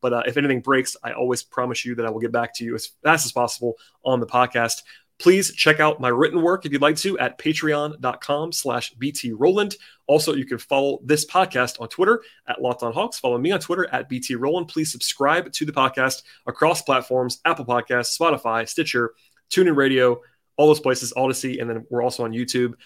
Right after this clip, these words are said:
I do appreciate all the support, everyone. If you made it to the end of this podcast, congratulations. You're definitely a diehard fan, and, uh, we'll see you all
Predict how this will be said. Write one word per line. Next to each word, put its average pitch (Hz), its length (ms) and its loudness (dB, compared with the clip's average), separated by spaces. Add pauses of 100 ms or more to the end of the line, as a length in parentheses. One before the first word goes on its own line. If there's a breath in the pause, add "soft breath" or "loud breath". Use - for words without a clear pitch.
(220 soft breath)
I - 20 -8
do 143 80 4
appreciate 151 280 2
all - 120 2
the 277 80 -2
support, 156 320 4
everyone. 156 200 2
If 147 40 0
you 147 60 0
made 156 80 6
it 170 40 4
to 160 60 -2
the 156 60 2
end 165 80 4
of 151 60 -2
this 135 100 -6
podcast, 151 380 2
congratulations. 143 500 0
You're 127 100 -2
definitely 135 280 0
a - 20 -8
diehard 131 400 2
fan, 139 340 0
and, 117 160 -6
uh, 113 100 -4
we'll 123 120 -4
see - 160 -4
you 135 100 2
all 120 300 2